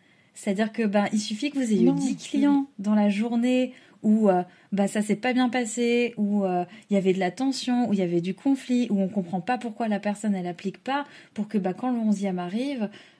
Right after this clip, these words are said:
Speaker 1: euh, et qu'ils disent, « Oui, bah, j'ai pas fait ce que, ce qu'on avait dit que je devais faire », bah, on soit là en train de dire, « Bon, bah, oui, mais à un moment donné, euh, monsieur, madame, si vous le faites pas, ça va pas avancer, en fait. » Et je trouve que dans les formations, euh, il y a beaucoup ce côté,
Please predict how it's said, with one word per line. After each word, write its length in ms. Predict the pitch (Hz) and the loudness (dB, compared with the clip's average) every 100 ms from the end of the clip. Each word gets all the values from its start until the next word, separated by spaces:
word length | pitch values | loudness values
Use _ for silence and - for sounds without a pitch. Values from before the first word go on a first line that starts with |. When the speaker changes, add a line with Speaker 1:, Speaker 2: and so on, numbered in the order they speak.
| - | -12
Speaker 1:
euh, 460 | 175 170 175 175 | -10 -8 -8 -8
et 160 | 170 190 | -2 -2
qu'ils 160 | 196 190 | -2 -2
disent, « 160 | 214 202 | 0 0
Oui, 100 | 214 | 0
bah, 120 | 185 | -2
j'ai 140 | 185 | -2
pas 140 | 180 202 | -4 -4
fait 140 | 214 | -6
ce 80 | 208 | -6
que, 260 | 214 190 | -4 -4
ce 80 | 180 | -6
qu'on 140 | - 190 | -6 -4
avait 180 | 180 | -4
dit 100 | 180 | -6
que 140 | 190 190 | -6 -6
je 80 | 170 | -4
devais 260 | 170 165 | -4 -4
faire », 380 | 165 - 269 254 | -4 -6 -4 -4
bah, 80 | 185 | -4
on 100 | 175 | -6
soit 160 | 165 196 | -6 -4
là 80 | 226 | -4
en 80 | |
train 140 | 208 180 | -4 -6
de 60 | |
dire, « 100 | 175 170 | -8 -6
Bon, 260 | 202 185 | -6 -6
bah, 160 | 165 180 185 196 | -8 -12 -12 -8
oui, 140 | 240 | -4
mais 80 | 185 | -4
à 40 | |
un 40 | 170 | -4
moment 280 | 175 175 170 | -6 -6 -6
donné, 380 | 190 254 254 | -4 -4 -4
euh, 100 | 202 | -6
monsieur, 260 | 175 185 208 | -6 -10 -10
madame, 520 | 175 175 247 262 196 | -8 -8 -6 -6 -6
si 160 | 170 180 | -8 -12
vous 80 | 170 | -12
le 60 | |
faites 200 | 165 170 | -12 -14
pas, 400 | - 254 269 208 | -10 -8 -6 -6
ça 160 | 175 180 | -8 -10
va 100 | 170 | -10
pas 140 | 170 | -8
avancer, 420 | 202 214 233 285 262 | -6 -6 -8 -8 -8
en 80 | |
fait. » 360 | 208 208 185 - - - - _ _ _ _ _ _ - - - 202 | -6 -8 -10 -14 -20 -20 -20 _ _ _ _ _ _ -20 -20 -8 -2
Et 120 | 196 | -2
je 80 | - | -4
trouve 240 | 285 - | -14 -8
que 80 | 233 | -4
dans 160 | 208 | -2
les 100 | 190 | -2
formations, 800 | 185 - 220 214 208 - 285 294 - | -4 -6 -2 -2 -2 -6 -8 -8 -10
euh, 260 | 196 190 185 | -8 -8 -8
il 80 | 202 | -6
y 80 | 202 | -4
a 100 | 185 | -4
beaucoup 300 | 190 214 294 | -4 -8 -10
ce 100 | - | -10
côté, 480 | 240 233 262 277 | -10 -8 -8 -8